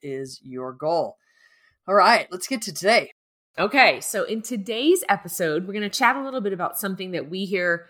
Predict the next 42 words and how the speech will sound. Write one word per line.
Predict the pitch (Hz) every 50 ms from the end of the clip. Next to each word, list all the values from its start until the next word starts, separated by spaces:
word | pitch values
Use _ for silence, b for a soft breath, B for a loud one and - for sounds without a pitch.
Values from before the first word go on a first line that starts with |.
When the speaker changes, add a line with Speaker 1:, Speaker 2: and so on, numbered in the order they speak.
| b b b b _
Speaker 2:
teachers | - - 240 214 - 247 233 240 240 220 - -
and | - 185 180 170
parents | - - 185 170 165 170 170 - - - - - - - _ _
talk | - - 185 175 - -
about | 170 160 160 160 - -
quite | - 240 240
a | 240
bit, | 190 202 254 226 - -
and | 190 190 190
that's | 185 202 - - -
the | - 453
Speaker 1:
Mm, | 262 247
Speaker 2:
fact | 302 233 185 175 180 -
Speaker 1:
mm-hmm. | - 160
Speaker 2:
that | 185 175 165 - b b b b b b _ -
kids | - 285 339 349 302 240
these | 190 190 165 170 170 -
days, | - 156 139 135 160 214 214 202
I'm | 190
kinda | - 202 185 -
air | 110 165 165
quoting | 165 - 165 151 156 156 180
kids | - - 269 294 269 214 175
these | 165 165 165 165
days, | 143 165 156 160 165 214 240 - _
Speaker 1:
<laughs> | 160 - - 175 156 _ -
Speaker 2:
don't | 247 226 247 302 285
have | 294 359 370
a | 392 -
clue | - - - - 220 214 202 190 -
about | - - 185 - -
how | - - 208
to | 196 202 190
tell | - - 202 180
time, | 175 - - - - 226 233 226 185 156 143 147 160 196 262 311 339 330 b b b b
Speaker 1:
Mm. | 220 143 139 139
Speaker 2:
much | 202 208 214 -
less | 226 214 208 -
read | 185 165 165 190 214 214 214 196 180 185 165 -
an | - 175 170
analog | 156 170 160 160 160 156 151 143 -
clock. | - - 175 156 - - - _ _